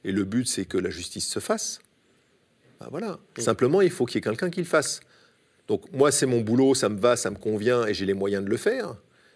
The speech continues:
Speaker 1: Mais c'est vrai qu'on n'est pas très nombreux, je veux dire.
Speaker 2: Non.
Speaker 1: <laughs>
Speaker 2: Je sais.
Speaker 1: Voilà.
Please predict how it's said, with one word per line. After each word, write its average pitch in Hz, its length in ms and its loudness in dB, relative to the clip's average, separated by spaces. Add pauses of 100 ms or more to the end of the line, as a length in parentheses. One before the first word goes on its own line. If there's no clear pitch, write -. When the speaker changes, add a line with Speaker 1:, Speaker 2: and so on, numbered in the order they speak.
(120)
Speaker 1:
Mais 107 160 0
c'est - 320 -4
vrai 139 200 0
qu'on 104 520 0
n'est 123 80 -8
pas - 120 -4
très - 160 -10
nombreux, 170 400 2
je 113 60 -6
veux 104 60 -6
dire. 95 100 -8 (340)
Speaker 2:
Non. 120 140 -6
Speaker 1:
<laughs> 107 60 -20 (800)
Speaker 2:
Je 107 240 -2
sais. - 240 -8
Speaker 1:
Voilà. 101 160 -8